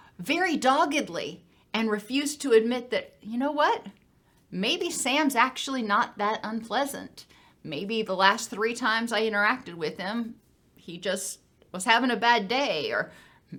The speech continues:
maybe I brought it out in him. Who knows? I'm intuitive. You know, I am really good at understanding what's going on. Ooh, but I didn't see that coming. Uh,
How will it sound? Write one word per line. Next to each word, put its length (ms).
maybe 280
I 120
brought 260
it 100
out 200
in 100
him. 240
Who 180
knows? 400
I'm 180
intuitive. 880
You 120
know, 100
I 300
am 180
really 420
good 600
at 580
understanding 800
what's 240
going 360
on. 360
Ooh, 280
but 160
I 120
didn't 220
see 180
that 260
coming. 480
Uh, 160